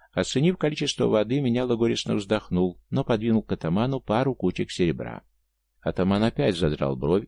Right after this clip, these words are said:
и наклонился над столом. Следующий вздох у купца выжал бы слезу сострадания из камня, но еще один небольшой холмик, совсем уже затертых монеток,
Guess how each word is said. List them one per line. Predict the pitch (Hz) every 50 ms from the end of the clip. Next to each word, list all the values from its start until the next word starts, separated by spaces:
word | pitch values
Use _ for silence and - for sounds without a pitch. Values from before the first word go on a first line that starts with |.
| _
и | - 95
наклонился | 87 - - 82 82 85 92 92 - - 92
над | 90 82 -
столом. | - - 82 67 62 60 60 - - - _ _ _ _ _ -
Следующий | - - 120 120 120 - - - 110
вздох | 104 92 98 113 110 - _
у | _ -
купца | - 87 85 - - 113 120 120
выжал | 113 110 104 113 110 101
бы | 101 101
слезу | - - 101 95 98 110 104
сострадания | - 107 - - - 92 90 101 101 104 104 107
из | 107 - -
камня, | - - 117 95 73 69 67 62 55 - _ _ -
но | - 110
еще | 110 104 - - 127 120
один | 113 107 107 104 104
небольшой | 98 98 92 92 - - 92
холмик, | - - 117 120 131 135 131 - - _
совсем | - - 117 110 101 - 113 107 104
уже | 101 98 87 95
затертых | 87 95 98 - - 92 - - 87 -
монеток, | - 92 90 90 87 82 - 87 - _ _